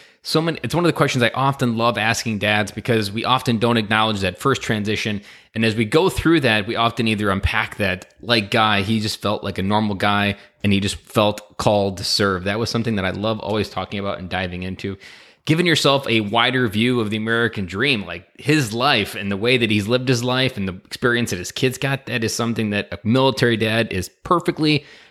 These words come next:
primed to bring to someone's world. And I'm glad that we talked about it as well. Being a Navy dad,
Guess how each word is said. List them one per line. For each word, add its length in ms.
primed 560
to 80
bring 460
to 260
someone's 600
world. 500
And 260
I'm 120
glad 320
that 80
we 100
talked 280
about 220
it 20
as 100
well. 160
Being 300
a 40
Navy 280
dad, 280